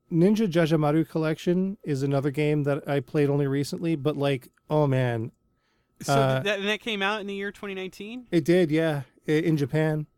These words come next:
Speaker 1: <laughs>
Speaker 2: And I just wanna m-
Speaker 1: Yeah.
Speaker 2: make sure, 'cause, like, it's the same Ninja Jajamaru from, like, Famicom, where it, it basically kind of,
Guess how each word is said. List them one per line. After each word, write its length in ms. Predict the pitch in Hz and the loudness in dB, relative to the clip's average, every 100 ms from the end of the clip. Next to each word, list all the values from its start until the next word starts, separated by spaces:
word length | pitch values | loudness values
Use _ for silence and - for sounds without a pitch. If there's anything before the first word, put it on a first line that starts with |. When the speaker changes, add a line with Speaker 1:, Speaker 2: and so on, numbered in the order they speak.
| - | -6
Speaker 1:
<laughs> 140 | - | -2
Speaker 2:
And 100 | 175 | 0
I 80 | 180 | -2
just 240 | 190 233 | -4 -8
wanna 220 | 233 220 208 | -6 -4 -6
m- 400 | 190 170 170 160 | -8 -8 -10 -6
Speaker 1:
Yeah. 60 | 156 | -4
Speaker 2:
make 160 | 190 | -4
sure, 420 | - 190 170 143 - - | -2 -4 -2 -4 -8 -8
'cause, 180 | 139 139 | -6 -4
like, 280 | 135 123 _ _ _ _ _ _ _ _ - | -4 -6 _ _ _ _ _ _ _ _ -18
it's 420 | 123 156 208 - | -4 0 0 -2
the 120 | 202 | -12
same 440 | - 214 220 214 196 | -8 -6 -6 -4 -4
Ninja 260 | 202 202 | -4 -6
Jajamaru 640 | 165 165 165 165 160 151 139 | -8 -6 -6 -4 -4 -6 -8
from, 440 | - 147 139 131 | -8 -6 -4 -4
like, 260 | 127 123 - | -4 -6 -6
Famicom, 600 | 156 151 131 135 123 123 | -4 -4 -4 -4 -4 -4
where 340 | 120 120 120 | -4 -4 -4
it, 220 | - 123 - | -6 -8 -6
it 180 | 135 120 | -10 -4
basically 500 | 147 156 151 160 139 | -4 -4 -8 -8 -8
kind 300 | - 151 147 | -6 -6 -6
of, 160 | 147 | -8